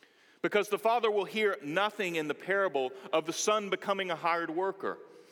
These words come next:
Rather, he embraces him. He runs out to him and he embraces him and brings him back into the community on his own name and on his own standing. And so the son is brought back into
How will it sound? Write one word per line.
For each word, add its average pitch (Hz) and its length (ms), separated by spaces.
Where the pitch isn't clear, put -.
Rather, 220 340
he 233 420
embraces 180 680
him. 87 280
He 220 100
runs 220 420
out 202 300
to 170 240
him 147 200
and 180 160
he 208 180
embraces 190 640
him 131 220
and 175 200
brings 240 360
him 202 220
back 202 500
into 233 440
the 180 80
community 180 720
on 214 180
his 196 180
own 220 340
name 180 520
and 170 120
on 202 160
his 190 140
own 214 220
standing. 185 680
And 185 160
so 220 160
the 196 120
son 240 340
is 196 140
brought 214 420
back 214 440
into 196 640